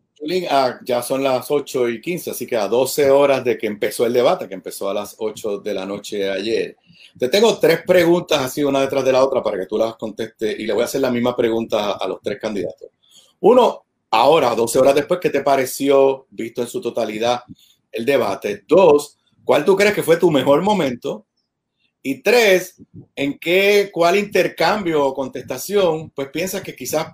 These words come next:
pudiste hacerla mejor que como, que como quedó, como quedó ayer?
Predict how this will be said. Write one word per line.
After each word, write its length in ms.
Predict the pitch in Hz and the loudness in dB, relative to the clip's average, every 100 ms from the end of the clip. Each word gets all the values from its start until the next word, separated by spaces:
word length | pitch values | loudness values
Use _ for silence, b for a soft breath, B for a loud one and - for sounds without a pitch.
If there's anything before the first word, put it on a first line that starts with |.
| _ | _
pudiste 480 | 156 143 170 185 147 | -4 0 0 0 -4
hacerla 720 | 131 131 131 139 135 123 104 b b _ | -4 -4 -4 -2 0 -2 -4 b b _
mejor 460 | 127 147 147 180 - | -4 0 4 4 2
que 100 | 131 | -4
como, 360 | 123 117 110 | -4 -2 -4
que 100 | - | -8
como 240 | 110 110 104 | -10 -10 -8
quedó, 460 | 110 107 117 110 | -6 -4 -2 -4
como 180 | - 110 | -8 -12
quedó 220 | 110 107 | -8 -6
ayer? 240 | 101 85 | -6 -8